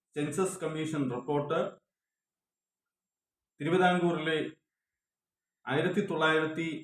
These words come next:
മുപ്പത്തിരണ്ടിൽ നടത്തിയ സമഗ്രമായിട്ടുള്ള സോഷ്യൽ സർവേ, ആയിരത്തി തൊള്ളായിരത്തി അൻപത്തിയേഴിൽ കേരള ഗവൺമെന്റ് നടത്തിയ സാമ്പത്തിക സർവേ,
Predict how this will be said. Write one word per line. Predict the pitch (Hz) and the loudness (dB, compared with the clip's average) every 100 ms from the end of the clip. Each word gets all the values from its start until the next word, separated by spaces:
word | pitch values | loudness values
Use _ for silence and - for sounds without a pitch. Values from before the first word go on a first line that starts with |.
| - _ 131 | -16 _ -10
മുപ്പത്തിരണ്ടിൽ | 131 151 - 151 147 143 143 | -4 -4 -2 -2 0 0 0
നടത്തിയ | 135 135 139 131 127 - _ _ _ _ _ | 0 0 0 0 -2 -8 _ _ _ _ _
സമഗ്രമായിട്ടുള്ള | 123 139 135 143 143 139 127 131 127 117 | -4 -2 0 0 2 2 2 -2 -2 -2
സോഷ്യൽ | 110 131 123 | -4 -6 -4
സർവേ, | 135 135 175 214 - _ _ _ _ _ _ _ _ _ _ _ _ _ _ _ _ | -2 0 -2 -4 -10 _ _ _ _ _ _ _ _ _ _ _ _ _ _ _ _
ആയിരത്തി | 127 165 190 208 | -2 -2 0 0
തൊള്ളായിരത്തി | 190 180 180 185 170 | 4 4 2 0 0
അൻപത്തിയേഴിൽ | 170 175 190 175 165 170 160 151 - _ _ _ _ _ 143 | 0 -2 -2 0 0 0 -2 -4 -10 _ _ _ _ _ -2
കേരള | 151 170 180 175 | 0 2 2 2
ഗവൺമെന്റ് | 170 165 160 156 156 | 0 -2 -4 -4 -4
നടത്തിയ | 143 147 147 143 131 - _ _ _ - | -4 -2 -2 -2 -2 -8 _ _ _ -8
സാമ്പത്തിക | 127 143 151 - 151 151 139 - _ _ _ | -4 -2 -2 -4 0 0 0 -4 _ _ _
സർവേ, | 120 113 131 | -6 -4 -2